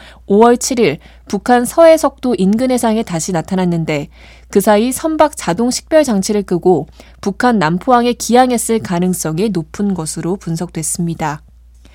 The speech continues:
오늘은 전국이 대체로 맑은 가운데 제주도에는 약한 빗방울이 떨어지는 곳이 있겠습니다.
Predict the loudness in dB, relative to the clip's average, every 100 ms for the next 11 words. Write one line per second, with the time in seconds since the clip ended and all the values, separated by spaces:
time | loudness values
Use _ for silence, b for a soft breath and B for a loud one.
0 | b b b b -2 0 0 -2 -2 -2
1 | -2 -2 -2 0 0 0 -2 -2 -2 -2
2 | -2 -2 -2 -4 -6 -4 -4 -2 -2 -6
3 | b -6 -6 -2 -2 -2 -6 -2 0 0
4 | -2 -4 -2 -4 -4 -4 -4 -6 -6 -6
5 | -4 -4 -4 -4 -6